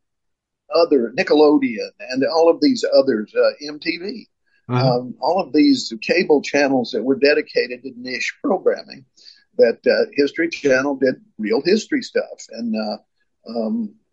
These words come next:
Speaker 1: what's the other one I'm trying to think of? They had opera and jazz and all that kind of stuff on it, and, and plays and, uh, um, Bravo,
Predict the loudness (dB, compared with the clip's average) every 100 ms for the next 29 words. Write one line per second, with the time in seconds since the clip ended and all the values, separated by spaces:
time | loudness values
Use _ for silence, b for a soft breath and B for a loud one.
0 | _ _ _ _ _ _ _ _ -4 -4
1 | -2 -4 0 0 0 -6 -8 -4 -2 -2
2 | -2 -2 0 0 2 2 2 2 2 0
3 | 2 -2 -2 -10 -6 -4 -2 -4 -6 -20
4 | -16 -10 -10 -10 -16 -16 -10 -2 -2 0
5 | -6 -8 -16 _ _ _ -4 -2 0 0
6 | 0 -4 0 2 4 0 0 -2 -2 -10
7 | -8 -8 -6 -4 -4 -6 -12 _ _ _
8 | _ _ _ _ _ _ 2 2 4 0